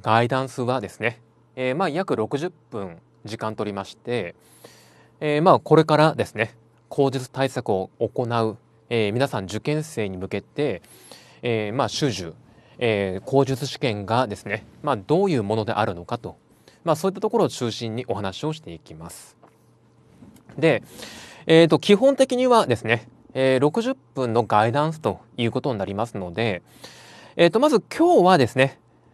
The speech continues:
えー、この口述対策につきまして、まあ、総論といいますか、あの、まあ、心構えといいますか、まあ、そういった、まずは大枠、えー、そこに特化して話をしまして、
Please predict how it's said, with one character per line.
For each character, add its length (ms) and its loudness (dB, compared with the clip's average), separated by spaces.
え 320 4
ー、 20 -
こ 140 4
の 240 4
口 220 4
述 200 -6
対 240 -2
策 200 -4
に 100 -6
つ 80 -20
き 80 -4
ま 100 -2
し 120 -16
て、 340 -6
ま 120 0
あ、 20 2
総 400 2
論 180 2
と 140 -6
い 60 -2
い 40 -4
ま 120 -2
す 100 -16
か、 240 -6
あ 140 0
の、 440 -8
ま 80 0
あ、 40 0
心 360 0
構 280 -4
え 140 -14
と 100 -8
い 40 -6
い 20 -6
ま 100 -10
す 120 -20
か、 200 -12
ま 80 0
あ、 20 4
そ 140 0
う 40 4
い 40 -2
っ 20 -20
た、 480 -2
ま 140 0
ず 80 0
は 240 4
大 260 4
枠、 340 0
え 200 4
ー、 40 2
そ 160 -4
こ 120 2
に 80 -2
特 200 2
化 140 4
し 100 -6
て 180 -2
話 340 -4
を 100 -8
し 140 -14
ま 120 -10
し 120 -18
て、 340 -6